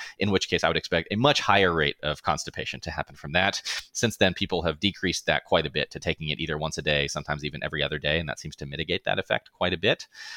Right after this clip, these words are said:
And then the last comment I'll make about oral iron supplementation here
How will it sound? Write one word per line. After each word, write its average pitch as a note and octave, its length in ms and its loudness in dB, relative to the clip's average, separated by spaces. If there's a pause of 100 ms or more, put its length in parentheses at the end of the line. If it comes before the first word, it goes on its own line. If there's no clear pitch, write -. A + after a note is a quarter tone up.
(480)
And A#2+ 80 6
then A2+ 80 4
the A2+ 80 4
last B2 240 6
comment A2 300 4
I'll F2+ 80 6
make F#2 320 2
about E2+ 240 4
oral E2+ 240 2
iron F2 240 2
supplementation F2 680 0
here D#2 320 0